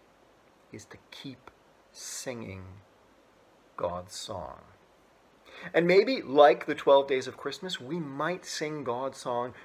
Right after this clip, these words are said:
through a secret hidden message. Or maybe like John's song, we might sing it in a new language so that people hear this message in a new way.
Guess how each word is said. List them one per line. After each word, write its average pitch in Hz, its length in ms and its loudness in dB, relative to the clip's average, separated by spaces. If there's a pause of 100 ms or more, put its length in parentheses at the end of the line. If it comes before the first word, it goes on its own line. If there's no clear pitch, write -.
(100)
through 135 420 -4
a 131 180 -8
secret 156 800 -8 (460)
hidden 117 580 -8
message. 131 480 -10 (240)
Or 151 300 8
maybe 139 340 0
like 113 380 0
John's 190 440 4
song, 120 260 0
we 143 120 -4
might 139 320 0
sing 147 220 -4
it 135 140 -2
in 156 120 -6
a 123 80 -6
new 147 280 -4
language 156 500 0
so 135 140 -10
that 123 160 -14
people 156 240 -14
hear 190 580 -8 (140)
this 127 240 -8
message 107 500 -14 (460)
in 107 100 -6
a 104 100 -8
new 101 240 -10
way. 117 540 -6